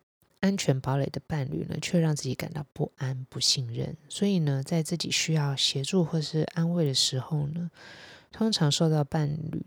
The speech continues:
的这个背离，吼，就是感-，他自己会觉得自己被抛弃的感觉，甚至呢，呃，伴侣可能会对自己发怒或是责怪，结果就变成说最亲近的伴侣反而变成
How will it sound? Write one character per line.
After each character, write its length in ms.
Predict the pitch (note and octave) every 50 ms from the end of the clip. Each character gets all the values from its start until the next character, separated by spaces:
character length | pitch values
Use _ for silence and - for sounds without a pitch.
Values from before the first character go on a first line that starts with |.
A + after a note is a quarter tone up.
| -
的 220 | - - - - -
这 100 | - - -
个 220 | - - - - - _ _
背 160 | - F3 D3+
离， 420 | D#3+ F3 E3 - - - E3+ D3 - -
吼， 80 | - - - - _ _ _
就 260 | - D3+ D3+ D3 C#3+ C3
是 240 | B2+ C#3 D#3 - E3+ - _ - - - - - - - - - - - - - - _ _ _
感-， 280 | - - C#3 C#3 C#3 C#3 D#3+
他 320 | - - - F#3+ F#3 F#3 F#3
自 200 | E3+ - - F#3
己 160 | D#3 - -
会 180 | C3+ - E3 D3
觉 140 | - - B2
得 140 | C3 C3+ C3+
自 120 | - -
己 120 | D#3 C#3+ C#3
被 200 | - - D3 C3+
抛 280 | - - - - F3 F3
弃 180 | - - -
的 80 | D3+ -
感 220 | - - E3+ E3 E3
觉， 160 | - - - -
甚 280 | - - - - G3+ F#3+
至 180 | F3 - F#3+ E3+
呢， 400 | D3+ D3 C#3+ C#3+ C#3+ D3 D3 C#3+ - - C#3+ - _ _ _
呃， 320 | - D#3 D3+ D3 C#3+ C#3+ D3+
伴 160 | - F#3+ G3 F3
侣 80 | D3
可 140 | C#3 - C#3
能 80 | C#3 C3
会 100 | D#3 E3
对 220 | - - D#3+ D3
自 160 | C#3 - D#3+
己 160 | D3 - -
发 300 | D3+ - - D#3+ D#3+ D#3+
怒 240 | D#3+ E3 E3 D#3 C#3
或 140 | C3+ D#3+ D#3
是 120 | D3+ D#3
责 340 | D3 - - - B2 A#2+ B2 -
怪， 260 | - - D#3 D#3+ G#3 - _ _ - - - - - - - - - - _
结 160 | - - F3
果 120 | F#3 F#3+ E3
就 140 | D3+ D#3+ D#3+
变 240 | D3+ E3+ E3 D#3+
成 240 | D3+ - - C#3 C#3
说 320 | C#3 - - D3+ D3 D3 D3
最 300 | C#3+ - - E3+ D3+ C#3+
亲 340 | - - - - E3+ E3+
近 180 | D#3+ - F3 D#3
的 120 | C#3 C#3+
伴 280 | C#3 - - D#3 D3 D3 D#3
侣 120 | - - -
反 240 | - - C#3+ C3 C3
而 60 | C3+
变 280 | C#3 - - F3 D#3+ D3
成 240 | - - - D#3